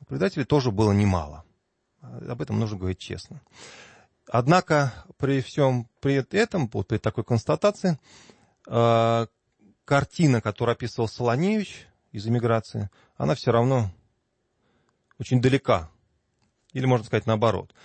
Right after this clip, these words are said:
что картина в С С С Р реальная, она очень далека от того, что прогнозировал Солоневич. Русский народ не пошёл резать ближайшего председателя колхоза и так далее.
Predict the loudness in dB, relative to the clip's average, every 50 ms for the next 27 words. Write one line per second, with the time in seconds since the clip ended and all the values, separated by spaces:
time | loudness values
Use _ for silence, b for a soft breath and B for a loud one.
0 | b b _ -14 -14 -8 -4 -4 -4 -4 -2 -2 -2 -2 0 -2 -4 -4 -6 -8
1 | -10 -10 -8 -6 -6 -6 -6 -6 -4 -2 -2 -2 -2 -2 -2 -4 -4 -6 B B
2 | B B B B 0 2 4 4 2 2 0 0 0 0 0 0 0 0 -2 0
3 | 0 -2 -2 -2 -4 -6 -10 -6 -6 -2 0 2 2 2 0 0 -2 -2 -2 -4
4 | -4 -4 -4 -2 -2 0 -2 -4 -6 -10 -8 -4 -2 -2 -2 -2 -2 0 2 2
5 | 2 2 0 0 0 0 0 2 2 0 0 0 -2 -2 0 0 0 0 -2 -2
6 | -4 -6 -10 -12 -12 -8 -6 -4 -4 -4 -4 -6 -8 -12 -14 -12 -12 -12 -12 -8
7 | -8 -8 -8 -8 -12 -14 -8 -6 -6 -6 -6 -8 -8 -6 -6 -6 -6 -8 -8 -8
8 | -10 -12 -12